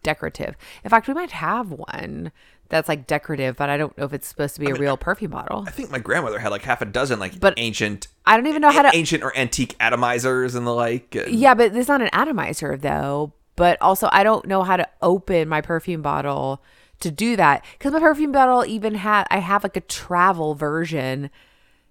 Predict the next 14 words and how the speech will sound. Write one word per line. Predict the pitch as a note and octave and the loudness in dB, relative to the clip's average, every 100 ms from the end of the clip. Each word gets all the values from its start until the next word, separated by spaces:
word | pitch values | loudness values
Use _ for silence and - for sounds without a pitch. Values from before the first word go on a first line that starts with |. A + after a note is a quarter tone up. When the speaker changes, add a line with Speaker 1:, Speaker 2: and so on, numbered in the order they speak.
| - | 2
Speaker 1:
that | E3+ F3+ | 4 4
I | |
used, | E3+ D#3+ B3+ E3+ C#3+ D3+ - | 2 2 2 0 -2 -4 0
and | D3 | 4
Speaker 2:
And | |
it | D#3 | 6
Speaker 1:
now | D#3 | 8
Speaker 2:
still | D3+ | 6
Speaker 1:
it's | |
Speaker 2:
spray-, | - D3+ | 6 4
Speaker 1:
empty. | A2 E3+ D3 | 4 2 4
Speaker 2:
everything | G#3 E3 C#3 A2 | 4 4 2 -2
sprays | - F#2 F#2+ | -4 -4 -4
now. | F2+ A1 | -10 -12